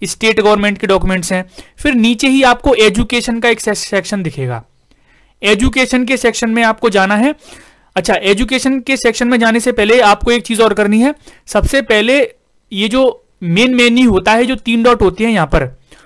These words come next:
उन पर क्लिक करके जो इश्यूड डॉक्यूमेंट्स होते हैं, इश्यूड डॉक्यूमेंट्स,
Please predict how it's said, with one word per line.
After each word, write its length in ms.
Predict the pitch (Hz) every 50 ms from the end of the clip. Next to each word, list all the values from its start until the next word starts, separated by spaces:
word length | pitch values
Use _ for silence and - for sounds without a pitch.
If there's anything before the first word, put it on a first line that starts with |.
| _ _ -
उन 160 | 208 226 240
पर 160 | 220 277 277
क्लिक 340 | 269 - - 240 247 247 -
करके 260 | - 247 247 214 269
जो 100 | 240 285 247 -
इश्यूड 460 | - 202 - - - 254 269 285 277 285
डॉक्यूमेंट्स 560 | 220 240 226 226 247 214 226 220 208 - -
होते 200 | 160 139 - 185
हैं, 60 | 180
इश्यूड 360 | 220 208 - - 220 214 202
डॉक्यूमेंट्स, 540 | 185 185 165 - 170 156 147 139 127 -